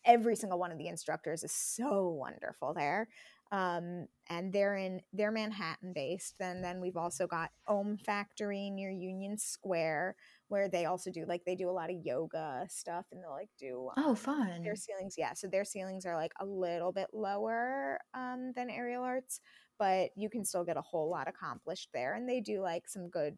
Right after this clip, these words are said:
Speaker 1: uh, big workshops and stuff. And they're, they're fun there. Um, and then there's also Body and Pole, which I think probably more people have heard of. Um, and they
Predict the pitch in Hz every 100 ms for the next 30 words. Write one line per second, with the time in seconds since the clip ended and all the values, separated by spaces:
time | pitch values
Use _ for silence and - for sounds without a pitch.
0 | - 131 - 131 127 262 254 - 240 220
1 | - - 214 214 214 202 202 190 214 220
2 | 202 - 240 220 - 156 - 143 131 226
3 | - - - - 190 180 185 190 185 190
4 | 185 185 185 180 165 160 180 196 208 -
5 | 214 147 117 220 240 - - _ - 208
6 | 269 - - 185 180 170 - - 185 151
7 | 185 220 240 240 247 240 262 254 254 262
8 | 254 - 233 247 262 294 294 _ - -
9 | _ 202 180 165 185 185 - 180 180 185
10 | 190 202 196 214 226 220 226 226